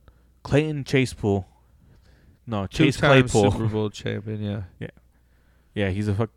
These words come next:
Speaker 1: uh, the re-, he's a receiver that they drafted this year. They just, I don't know what it is about the Steelers. They always draft good receivers. Except Juju's
Speaker 2: Roethlisberger's pretty
Speaker 1: fell off.
Speaker 2: crazy stats, bro. He's a
Speaker 1: Oh,
Speaker 2: f-,
Speaker 1: yeah.
Speaker 2: he's a,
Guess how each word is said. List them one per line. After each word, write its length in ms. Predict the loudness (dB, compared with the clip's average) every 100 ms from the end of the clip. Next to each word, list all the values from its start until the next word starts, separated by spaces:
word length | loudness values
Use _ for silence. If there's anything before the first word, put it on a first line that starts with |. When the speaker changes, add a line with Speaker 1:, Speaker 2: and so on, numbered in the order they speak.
| -8
Speaker 1:
uh, 400 | -2 0 0 -2 -6 _ _ _ _
the 80 | -6
re-, 160 | -4 -2
he's 200 | 0 2
a 40 |
receiver 380 | 2 2 0 0
that 120 | 0
they 120 | 0
drafted 400 | 2 0 0 -2
this 200 | -2 -2
year. 320 | -2 0 0 -2
They 300 | -4 -2 -2
just, 160 | -2
I 80 | -2
don't 140 | 0
know 80 | 2
what 160 | 4 4
it 20 |
is 100 | 2
about 260 | 0 -2 -4
the 40 |
Steelers. 280 | -4 -2 0
They 100 | -2
always 320 | 2 2 2
draft 300 | 2 0 0
good 160 | -2 -2
receivers. 680 | -2 -4 -2 -4 -6 -12 _ _ _ _ _ _ _ _ _ _ _ _ _ _ _ _ _ _ _ _ _ _
Except 360 | 0 0 0 0
Juju's 180 | 0 4
Speaker 2:
Roethlisberger's 400 | 4 6 2 -2
pretty 320 | -2 -2 -2
Speaker 1:
fell 80 | -2
off. 60 |
Speaker 2:
crazy 500 | 4 6 6 4 0
stats, 720 | -4 -6 2 4 4 2 -4 -10
bro. 380 | -4 0 0 -2 -8 -20 _ _
He's 220 | 0 4
a 40 | 4
Speaker 1:
Oh, 20 |
Speaker 2:
f-, 200 | 2 -4
Speaker 1:
yeah. 40 | -14 _ _ -4
Speaker 2:
he's 320 | -2 0 4
a, 400 | 4 6 4 0